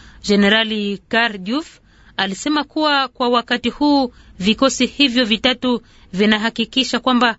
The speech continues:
maeneo muhimu yanawekewa usalama. Na waziri wa biashara ya nje na gavana wa zamani wa Kivu Kaskazini, Julien Paluku, anatoa wito kwa wakazi wa Goma na eneo jirani kuwa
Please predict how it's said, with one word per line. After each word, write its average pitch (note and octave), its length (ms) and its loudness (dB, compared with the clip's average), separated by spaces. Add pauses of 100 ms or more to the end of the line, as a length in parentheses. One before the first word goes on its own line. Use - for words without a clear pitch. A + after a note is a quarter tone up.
(320)
maeneo G#3+ 320 0
muhimu B3+ 600 -2
yanawekewa G#3 760 0
usalama. E3 600 -4 (1000)
Na D4 520 2
waziri C#4+ 460 -2
wa D#4+ 140 0
biashara B3+ 420 0
ya A#3 140 0
nje B3 460 0
na G#3+ 280 0
gavana A3 380 0
wa G3 140 0
zamani G#3+ 440 0
wa G3 140 0
Kivu A3 260 -6
Kaskazini, G#3+ 720 0 (280)
Julien G3+ 420 2
Paluku, A#3+ 640 2 (340)
anatoa G#3+ 420 0
wito A3+ 260 -2
kwa A3 160 -2
wakazi G#3 480 0
wa F#3+ 140 0
Goma A#3+ 460 2
na G#3 160 -4
eneo A3+ 280 0
jirani A3 400 0
kuwa B3 360 0